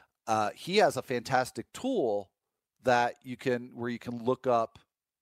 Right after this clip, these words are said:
where pitchers are locating in much more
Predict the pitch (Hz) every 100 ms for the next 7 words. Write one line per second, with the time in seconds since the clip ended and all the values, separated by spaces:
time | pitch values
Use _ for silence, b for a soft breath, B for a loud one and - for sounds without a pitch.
0 | 131 127 135 135 143 - 113 120 120 135
1 | - 131 107 104 90 110 113 135 131 -
2 | 123 117 113 113